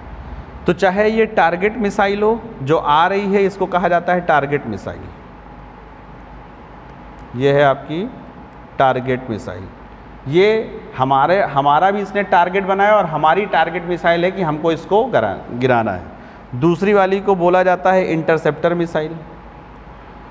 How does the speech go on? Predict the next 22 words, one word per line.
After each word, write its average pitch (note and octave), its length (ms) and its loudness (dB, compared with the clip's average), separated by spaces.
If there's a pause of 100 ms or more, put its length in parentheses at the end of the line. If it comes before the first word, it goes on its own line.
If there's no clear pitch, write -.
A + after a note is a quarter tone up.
(380)
और F3+ 260 4
दोनों F3 540 2
की G#3 160 -4
ही G3 260 0
speed D#3 600 0 (1700)
ट्वेंटी E3 460 0
फ़ोर F3 420 2
थाउजेंड D#3+ 540 0
kilometer C#3 600 0
per C3+ 180 0
hour A2 200 2
होती E2 300 -8
है। B1 60 -12 (440)
अब C#3 160 0
इतनी F3 440 0
speed F3 320 -2
में F3 140 2
टक्कर D#3 380 0
भी C#3+ 120 -4
होनी B2 240 -2
ज़रूरी E2 380 -8
है, F2 140 -16